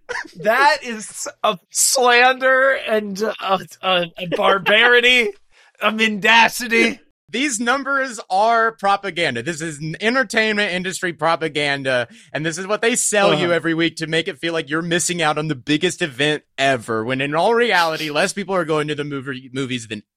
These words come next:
Speaker 2: ever before, and it's been that way for fifteen years.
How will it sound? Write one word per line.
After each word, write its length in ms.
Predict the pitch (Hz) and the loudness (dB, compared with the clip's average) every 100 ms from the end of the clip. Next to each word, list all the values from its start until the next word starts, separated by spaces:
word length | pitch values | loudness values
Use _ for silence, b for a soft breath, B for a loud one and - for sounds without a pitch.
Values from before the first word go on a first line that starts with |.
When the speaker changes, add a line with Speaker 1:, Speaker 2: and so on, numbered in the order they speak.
| - | -2
Speaker 2:
ever 360 | 117 113 117 | -2 0 -4
before, 520 | 98 104 - 101 98 95 | -6 -12 -10 -8 -6 -8
and 160 | 104 | -8
it's 140 | 117 113 | -12 -12
been 380 | - 147 139 | -4 -2 -2
that 200 | 127 110 | -4 -6
way 220 | 120 113 104 | -6 -6 -8
for 260 | - 113 _ | -12 -14 _
fifteen 520 | 123 110 - 123 104 | -8 -8 -10 -8 -8
years. 520 | 95 90 71 - - | -10 -12 -16 -18 -20